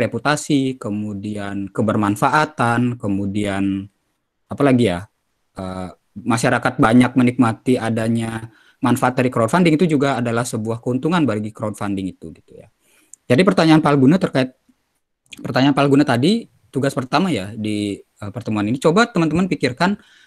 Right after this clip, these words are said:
apa sih manfaat atau keuntungan yang bisa didapatkan perusahaan-perusahaan yang, eh, fintech yang bergerak di crowdfunding ya. Dan kita harus revisi arti keuntungan itu sekarang bukan hanya uang,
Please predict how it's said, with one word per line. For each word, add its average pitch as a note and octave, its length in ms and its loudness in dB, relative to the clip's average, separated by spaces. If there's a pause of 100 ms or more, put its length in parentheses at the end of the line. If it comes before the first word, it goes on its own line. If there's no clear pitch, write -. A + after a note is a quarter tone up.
(120)
apa - 180 -6
sih G#3 140 2
manfaat E3 480 0 (160)
atau C3+ 260 -10
keuntungan C#3 460 -2
yang D3 100 2
bisa C#3 220 0
didapatkan B2 560 -2
perusahaan-perusahaan C3+ 720 -4
yang, C3 220 -4
eh, - 260 -14
fintech A#2+ 380 -4
yang C3 80 0
bergerak A#2 340 -2
di G#2+ 140 -6
crowdfunding F#2+ 640 -4
ya. - 80 -20 (580)
Dan A#2 160 0
kita C3+ 220 4
harus D#3 160 0
revisi D3+ 580 2
arti A#2+ 300 -8
keuntungan B2 340 -2
itu B2 220 -2
sekarang C3+ 260 -2
bukan A2 220 -2
hanya G#2 240 -4
uang, F#2 320 -4